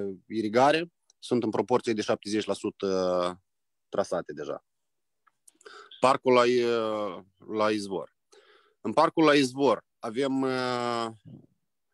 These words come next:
lucrările la stadionul de fotbal de plajă sunt pe ultima sută de metri. Totodată, uh, sunt, uh,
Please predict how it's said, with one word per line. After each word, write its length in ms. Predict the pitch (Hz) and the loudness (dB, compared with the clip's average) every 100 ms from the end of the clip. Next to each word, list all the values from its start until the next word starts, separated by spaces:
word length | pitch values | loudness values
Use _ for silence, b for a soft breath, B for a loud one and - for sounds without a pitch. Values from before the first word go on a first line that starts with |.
| _ _ _ _ _ | _ _ _ _ _
lucrările 500 | - 131 165 165 139 | -4 -2 2 2 2
la 360 | 123 120 120 117 | 0 2 2 0
stadionul 480 | - 110 123 113 107 | -2 -4 -2 -2 -4
de 240 | 107 104 104 104 101 98 95 90 - - - - | -2 -2 -2 -2 -4 -6 -10 -14 -20 -20 -20 -2
fotbal 340 | 127 101 110 | -2 2 2
de 80 | 101 | 0
plajă 560 | - 110 101 87 82 - _ | 2 2 2 0 -10 -12 _
sunt 280 | - 123 113 | -8 -6 -4
pe 80 | 107 | -4
ultima 340 | 107 98 98 | -4 -4 -6
sută 240 | - 90 | -6 -6
de 80 | 90 | -4
metri. 340 | 92 127 156 170 _ _ _ B B B _ | -2 -2 -4 -12 _ _ _ B B B _
Totodată, 580 | 151 147 143 143 - 127 | 0 4 4 4 4 2
uh, 960 | 123 123 117 113 110 107 104 104 101 | 4 4 2 2 2 2 0 -2 -4
sunt, 280 | - 127 113 | -6 -10 -8
uh, 480 | 110 113 113 113 | -8 -6 -4 -4